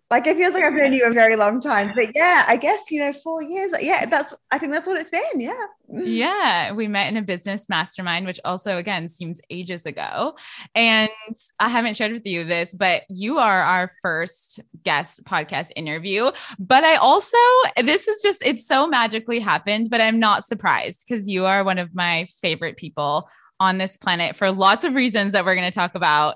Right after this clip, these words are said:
Speaker 2: in today's episode. I'm actually selfishly a little bit excited to be able to ask you <laughs> some of these questions. Please give me your advice
Speaker 1: <laughs>
Speaker 2: as much as I am to just share, you know, your amazing story and advice with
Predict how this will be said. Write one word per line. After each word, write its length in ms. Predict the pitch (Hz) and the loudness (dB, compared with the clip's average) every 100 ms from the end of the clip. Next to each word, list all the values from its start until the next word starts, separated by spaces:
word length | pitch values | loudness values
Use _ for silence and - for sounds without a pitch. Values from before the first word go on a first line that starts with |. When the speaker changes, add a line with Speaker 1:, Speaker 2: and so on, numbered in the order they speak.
| - | -2
Speaker 2:
in 420 | 180 175 165 165 | -2 -2 -4 -6
today's 400 | 214 175 170 180 - _ 180 | -2 -2 -2 -6 -18 _ -6
episode. 580 | 180 180 170 139 143 - - - | -4 -4 -2 -2 -2 -8 -14 0
I'm 180 | 226 277 | 2 4
actually 680 | 330 - 392 370 285 - 226 _ _ _ | 2 2 2 2 0 -6 -20 _ _ _
selfishly 680 | - - 196 202 269 311 269 | -6 0 2 2 0 0 2
a 80 | 247 | 4
little 200 | 202 202 | 6 6
bit 120 | 214 | 4
excited 460 | 208 220 196 190 208 | 2 2 2 2 0
to 60 | |
be 80 | 220 | 2
able 180 | 202 208 | 2 2
to 180 | - - | 2 4
ask 280 | 180 214 247 | 4 2 0
you 100 | 330 | 0
<laughs> 20 | |
some 280 | 339 427 294 | 2 2 2
of 100 | 269 | 2
these 220 | 285 294 | 2 0
questions. 600 | - - - 381 392 415 - - | 0 0 -2 -6 -6 -10 -8 0
Please 260 | 320 277 | 2 2
give 120 | 277 254 | 2 2
me 180 | 302 | 4
your 160 | 269 240 | 4 4
advice 540 | 226 220 180 196 311 285 | 2 2 2 4 2 0
Speaker 1:
<laughs> 40 | |
Speaker 2:
as 220 | 254 208 | -2 0
much 200 | 202 202 | -2 -2
as 80 | 240 | 0
I 100 | 214 | 2
am 220 | 190 190 | 2 0
to 100 | - 180 | -2 -6
just 380 | 185 - - | -8 -8 -14
share, 640 | - - 180 175 170 165 - _ | -12 -4 0 0 0 -2 -6 _
you 200 | - 180 | -8 -4
know, 240 | 160 156 | -4 -4
your 340 | - 170 170 160 | -6 -6 -2 -2
amazing 480 | 160 165 156 160 170 | -2 -4 -4 -8 -8
story 340 | - 233 208 | -6 -2 -2
and 100 | 185 | -2
advice 580 | 165 165 175 170 170 - - 170 | -4 -2 0 0 -4 -12 -10 -4
with 220 | 160 | -4